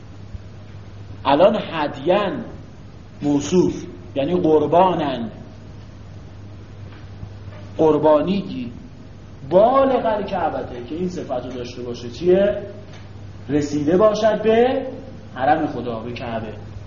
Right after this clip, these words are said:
بالغ الکعبة اضافه شده، بالغ به کعبه مفعولش، یعنی هدین یبلغ الکعبة. خب این بالغ الکعبة صفت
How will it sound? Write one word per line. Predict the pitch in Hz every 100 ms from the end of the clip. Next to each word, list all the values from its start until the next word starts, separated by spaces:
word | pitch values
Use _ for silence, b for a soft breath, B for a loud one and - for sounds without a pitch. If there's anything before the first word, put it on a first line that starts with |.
| - - - - - - - -
بالغ | 139 156 170 170 175
الکعبة | 170 165 160 143 120 110 - - - - - -
اضافه | 143 131 135 127 160
شده، | 143 123
بالغ | 120 127 123 147 170
به | 160
کعبه | - 123 123
مفعولش، | 151 135 117 143 147 110 104 - - - - - - - - - 143
یعنی | 147 151 185
هدین | 180 208 185 208 240 233
یبلغ | 180 208 220 220 208 202 196
الکعبة. | 196 175 175 147 139 117 120 104 - - - - - - - - - - - - - - - - -
خب | -
این | 156 185 156
بالغ | 156 151 147 143
الکعبة | 139 135 131 131 123 185
صفت | 185 135 120 120